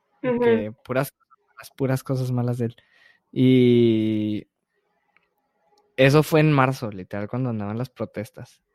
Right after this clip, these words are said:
Speaker 2: Ujú.
Speaker 1: Y pasa todo eso,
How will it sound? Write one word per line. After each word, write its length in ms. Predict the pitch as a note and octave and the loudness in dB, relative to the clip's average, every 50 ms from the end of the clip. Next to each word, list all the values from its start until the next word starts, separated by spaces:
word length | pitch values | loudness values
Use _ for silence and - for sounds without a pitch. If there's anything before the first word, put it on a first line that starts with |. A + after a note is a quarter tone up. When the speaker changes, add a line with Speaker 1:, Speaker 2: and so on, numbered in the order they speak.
| _ _ - | _ _ -6
Speaker 2:
Ujú. 340 | B3+ B3 A#3+ B3 - B2+ B2 | -4 0 4 4 4 4 4
Speaker 1:
Y 580 | B2 B2 B2 B2 - B2 B2 B2 A#2+ A#2+ A#2+ - - _ _ _ _ _ _ _ _ _ _ _ _ _ _ _ _ _ _ _ _ _ | 4 2 2 2 2 2 2 4 4 4 2 0 -4 _ _ _ _ _ _ _ _ _ _ _ _ _ _ _ _ _ _ _ _ _
pasa 300 | D3+ C#3+ C#3+ - F3+ F3 | 0 0 2 2 -2 0
todo 280 | - G#3+ G#3+ A3 A3+ A3+ | 4 4 6 6 6 8
eso, 520 | A#3+ C4 B3+ - A3 G#3 G#3+ A3 - _ | 6 6 4 4 2 0 0 0 -4 _